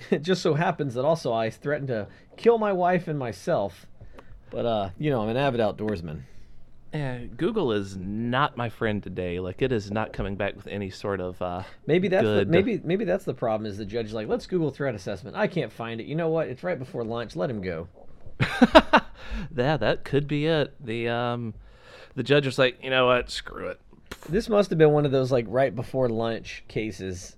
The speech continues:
Speaker 1: and he's just like, "Ah, I'm really, I'm really, really dying for some Jimmy John's. Let's, let's just, let's, let's, bail set. Gotta go."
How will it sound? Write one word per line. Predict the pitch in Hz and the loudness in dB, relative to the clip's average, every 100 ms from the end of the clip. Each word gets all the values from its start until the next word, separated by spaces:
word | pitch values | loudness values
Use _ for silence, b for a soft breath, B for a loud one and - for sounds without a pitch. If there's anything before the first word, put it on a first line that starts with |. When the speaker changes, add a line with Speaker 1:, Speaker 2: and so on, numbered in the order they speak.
| - | -10
Speaker 1:
and | 104 | -6
he's | 95 101 | -6 -6
just | 90 101 - | -6 -8 -6
like, | 101 92 85 - | -4 -2 -4 -6
"Ah, | 107 104 101 98 92 - b b b b - - | -4 -2 -2 0 -2 -4 b b b b -18 -16
I'm | 139 | -12
really, | 160 135 98 - | -6 -6 -6 -8
I'm | 127 | -2
really, | 151 123 101 - | 0 0 -2 -8
really | 139 165 127 | -4 -2 -2
dying | 95 123 131 117 | -2 -2 0 -4
for | 101 | -6
some | 92 82 95 | -10 -12 -10
Jimmy | - 143 110 | -6 -4 -4
John's. | 90 82 85 92 | -6 -8 -10 -6
Let's, | 131 127 - b b b - | -8 -8 -16 b b b -8
let's | 147 | -6
just, | - 151 - - | -4 -6 -6 -6
let's, | 147 - | -6 -4
let's, | 147 127 - - - | -6 -6 -10 -16 -4
bail | 131 175 | 4 4
set. | - - 147 113 | 4 4 2 2
Gotta | 135 | -2
go." | 120 104 | 0 -2